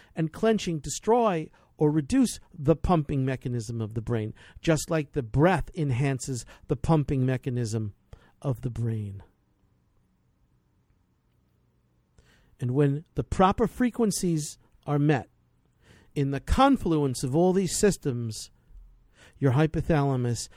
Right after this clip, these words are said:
your pituitary, your pineal get much smarter.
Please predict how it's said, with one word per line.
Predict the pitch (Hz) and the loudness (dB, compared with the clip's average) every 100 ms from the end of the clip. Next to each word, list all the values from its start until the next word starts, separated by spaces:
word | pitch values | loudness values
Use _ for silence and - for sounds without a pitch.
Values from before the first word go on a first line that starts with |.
| - | -2
your | 143 | 0
pituitary, | 143 175 - 165 147 151 143 139 | 0 -2 0 0 0 -2 -2 0
your | 139 | -2
pineal | 131 143 135 135 131 110 _ _ | -2 -4 -2 -2 -2 -6 _ _
get | - 143 - - | 2 2 2 -4
much | 139 143 139 - - | 2 2 2 -8 -8
smarter. | - - 170 156 131 101 85 | -4 -2 2 4 4 -2 -12